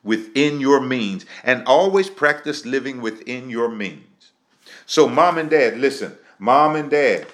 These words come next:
let your child go. Let your sons and daughters go, and then support them. Adult sons and daughters, become financially independent. Get a job and get a place to live.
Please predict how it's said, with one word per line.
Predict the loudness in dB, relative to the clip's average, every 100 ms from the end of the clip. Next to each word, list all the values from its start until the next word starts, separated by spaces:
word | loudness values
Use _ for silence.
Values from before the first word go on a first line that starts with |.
| -20
let | -6 0 0 0 -6
your | -8
child | -2 0 2 2 0 -2
go. | 0 0 -4 -14 _ -20 _ _ _ 0
Let | 0 2
your | -2
sons | 0 0 -2 -6
and | -2
daughters | 0 0 -4
go, | -2 -2 -4 -10 -10 -10 -10 _
and | -4 -2
then | -2 -2 -2
support | -6 -2 2 2 0
them. | -6 -6 -16 _ _ _
Adult | -2 2 4 4 2
sons | -2 -4 -4
and | -6 0
daughters, | 2 2 -2 -10 _ _
become | -6 -2 -2
financially | 0 -2 -2 -6 -6 -6
independent. | -6 -8 -6 -6 -8 -12 -18 _ _ -2
Get | 2 2
a | 0
job | 0 2 2 -2 -8 _ -16
and | -4
get | 0 0
a |
place | -2 -6 -8
to | -12
live. | -8 -6 -8